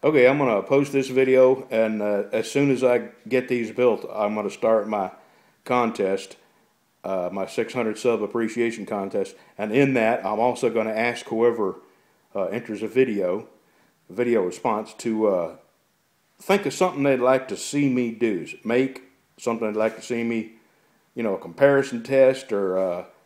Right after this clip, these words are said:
you know, something you've always wanted to make but didn't have time, or the parts, or a welder. Just suggestions is what I'm looking for. I'm kinda running out of ideas. I do have some things that I wanna do, like a solar hot water heater,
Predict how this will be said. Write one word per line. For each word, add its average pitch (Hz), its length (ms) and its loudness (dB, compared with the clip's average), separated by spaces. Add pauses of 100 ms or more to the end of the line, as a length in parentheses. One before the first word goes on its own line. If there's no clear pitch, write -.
(760)
you 127 100 -2
know, 113 80 0
something 147 300 6
you've 135 120 6
always 143 320 6
wanted 139 240 4
to 123 60 0
make 139 240 4
but 113 140 0
didn't 131 180 4
have 131 240 0
time, 127 540 -2 (420)
or 107 140 4
the 85 80 -2
parts, 120 520 2
or 107 160 2
a 98 40 2
welder. 123 520 6 (680)
Just 147 260 2
suggestions 101 760 -2
is 87 120 -12
what 101 140 -2
I'm 98 160 -6
looking 110 220 -4
for. 95 240 -6
I'm 92 80 -8
kinda 113 260 -2
running 107 320 -4
out 107 160 -2
of 98 80 -4
ideas. 98 500 -4
I 101 100 -2
do 143 140 -2
have 123 220 0
some 101 140 -12
things 107 220 -6
that 113 100 -2
I 208 80 4
wanna 113 300 2
do, 95 320 -6 (680)
like 101 340 -2
a 98 220 0
solar 120 460 4
hot 107 240 2
water 123 320 6
heater, 113 480 -2